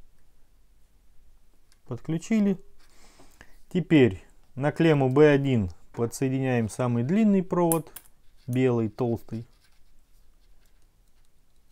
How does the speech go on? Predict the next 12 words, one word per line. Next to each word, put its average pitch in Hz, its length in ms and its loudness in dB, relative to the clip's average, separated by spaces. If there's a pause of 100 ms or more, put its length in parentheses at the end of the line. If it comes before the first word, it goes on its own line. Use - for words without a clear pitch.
(720)
Вот 117 160 -14
так. - 340 -10 (840)
И 131 100 -6
самый 143 380 -6
длинный 185 520 0 (2000)
на 120 200 -6
клемму 170 560 -2 (440)
Б 131 180 -4
два. 104 420 -6 (880)
Вот 123 240 -10 (160)
так. - 320 -18 (2000)
Чтобы 110 580 -8